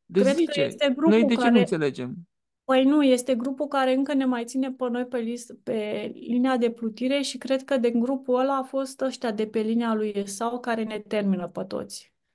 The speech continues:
Speaker 2: Și vo-, vor să-i termine și pe ăia. Da, deci disidenții au fost pe toate părțile.
Speaker 1: Deci,
Speaker 2: Nu,
Speaker 1: uh,
Speaker 2: noi nu
Speaker 1: grupul lui Iacov,
Speaker 2: auzim.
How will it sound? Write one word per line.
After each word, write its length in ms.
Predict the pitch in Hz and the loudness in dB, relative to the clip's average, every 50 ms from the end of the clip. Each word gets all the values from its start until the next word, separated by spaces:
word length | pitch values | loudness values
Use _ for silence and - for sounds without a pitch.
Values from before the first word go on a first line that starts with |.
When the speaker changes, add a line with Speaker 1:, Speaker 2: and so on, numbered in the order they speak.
| _ _ _ | _ _ _
Speaker 2:
Și 160 | - - 214 | -12 -6 -2
vo-, 160 | 202 226 240 226 | 2 2 2 4
vor 180 | 220 233 240 | 4 2 0
să-i 200 | 240 - 247 233 | 2 2 0 2
termine 320 | 233 233 233 233 226 220 214 | 2 2 2 4 4 2 2
și 200 | 208 - 214 196 | 0 -6 -8 -10
pe 120 | - - | -10 -10
ăia. 400 | 175 - - - - 208 - - _ _ _ _ _ _ _ _ _ _ _ _ _ _ _ _ _ _ - | -8 -8 -8 -8 -8 -10 -12 -14 _ _ _ _ _ _ _ _ _ _ _ _ _ _ _ _ _ _ -8
Da, 320 | - 208 208 202 202 214 | -4 0 2 2 2 2
deci 220 | 214 220 214 214 - | 0 0 -2 -2 -2
disidenții 640 | 202 202 226 226 - 254 226 240 247 254 254 262 | -2 0 0 0 0 2 4 4 6 6 6 4
au 80 | 254 247 | 2 0
fost 220 | 247 254 254 254 | 0 -2 -2 -2
pe 100 | - 247 | -4 -8
toate 360 | 233 233 240 233 226 226 233 208 | -6 -4 -4 -4 -4 -4 -8 -10
părțile. 640 | 202 - 190 185 190 - - 196 214 - 220 220 - _ _ _ _ _ _ _ _ _ _ _ _ _ _ _ _ _ _ _ _ _ _ _ | -8 -8 -8 -8 -8 -10 -14 -14 -12 -14 -14 -16 -16 _ _ _ _ _ _ _ _ _ _ _ _ _ _ _ _ _ _ _ _ _ _ _
Speaker 1:
Deci, 420 | - - 151 147 175 170 160 - - | -12 -8 -2 0 0 0 0 2 4
Speaker 2:
Nu, 180 | 339 359 392 | 4 6 6
Speaker 1:
uh, 80 | 381 - | 6 6
Speaker 2:
noi 260 | 262 277 302 320 320 | 8 8 8 8 8
nu 100 | 311 311 | 8 8
Speaker 1:
grupul 180 | 311 330 330 330 | 8 8 10 10
lui 120 | 330 190 | 10 10
Iacov, 260 | 185 185 185 196 247 | 10 8 8 6 6
Speaker 2:
auzim. 300 | 240 233 - - - - | 6 6 6 4 -2 -8